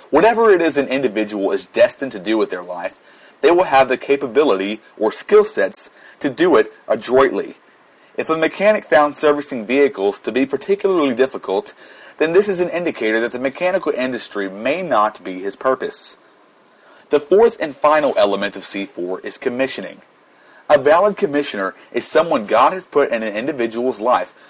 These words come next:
who is wise, has a solid relationship with God, and has the individual's best interests at heart. Usually parents, pastors, or close trusted friends fall into this category.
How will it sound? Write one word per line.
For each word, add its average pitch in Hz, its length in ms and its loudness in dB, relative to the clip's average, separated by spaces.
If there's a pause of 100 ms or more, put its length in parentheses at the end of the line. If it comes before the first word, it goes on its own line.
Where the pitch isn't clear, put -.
(100)
who 107 160 -4
is 95 140 -8
wise, 110 600 2 (600)
has 104 180 -6
a 110 60 -2
solid 147 440 4
relationship 143 640 -2
with 208 160 -2
God, 104 380 4 (580)
and 127 140 -8
has 143 220 2
the 143 160 0
individual's 117 680 -2
best 120 420 0
interests 117 480 -4
at 104 100 -2
heart. - 500 -2 (760)
Usually 143 420 0
parents, 180 540 -2 (160)
pastors, 160 640 -6 (220)
or 120 100 0
close 151 400 0
trusted - 400 -2
friends 104 380 2
fall 95 240 2
into 95 160 -10
this 98 120 -8
category. 87 600 -2